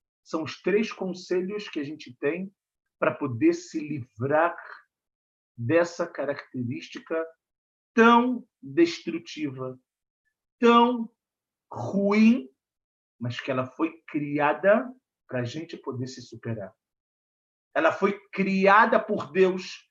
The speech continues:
que é a fonte, é a origem do bem, e ela foi criada por algo muito positivo,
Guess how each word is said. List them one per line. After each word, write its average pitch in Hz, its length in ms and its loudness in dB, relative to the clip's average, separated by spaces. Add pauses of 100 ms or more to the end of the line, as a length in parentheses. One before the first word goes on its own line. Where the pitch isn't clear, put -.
(240)
que 196 140 4
é 185 40 8
a 165 80 2
fonte, 202 800 0 (200)
é 175 100 8
a 196 100 10
origem 214 540 4
do 180 140 -6
bem, 190 480 -2 (520)
e 143 80 -4
ela 147 100 0
foi 147 220 -6
criada 156 420 -2
por 151 180 -4
algo 175 560 -2
muito 233 600 -2
positivo, 190 920 -8